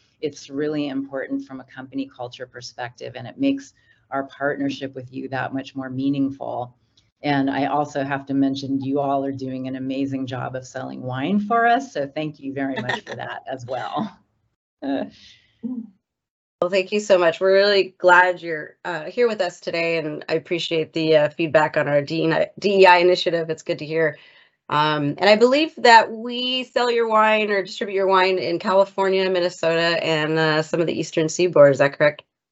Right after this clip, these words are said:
Speaker 1: That's
Speaker 2: Yeah.
Speaker 1: correct, yes.
Speaker 2: Excellent. So there are a few states. Maybe we can get in some more. <laughs>
Speaker 1: There are talks. <laughs>
Speaker 2: All right. Um, can you give us a little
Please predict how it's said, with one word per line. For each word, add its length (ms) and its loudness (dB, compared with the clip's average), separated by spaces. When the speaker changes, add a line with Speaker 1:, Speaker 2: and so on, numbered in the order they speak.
Speaker 1:
That's 120 -8
Speaker 2:
Yeah. 220 2
Speaker 1:
correct, 320 -8
yes. 460 -14
Speaker 2:
Excellent. 640 0
So 360 4
there 160 10
are 100 8
a 60 6
few 180 -2
states. 420 2
Maybe 180 2
we 120 -2
can 80 -4
get 160 2
in 60 -4
some 180 -2
more. 400 0
<laughs> 500 2
Speaker 1:
There 180 2
are 120 4
talks. 720 -8
<laughs> 100 -16
Speaker 2:
All 1000 4
right. 640 4
Um, 720 0
can 200 -4
you 280 -2
give 180 6
us 180 0
a 60 0
little 540 -2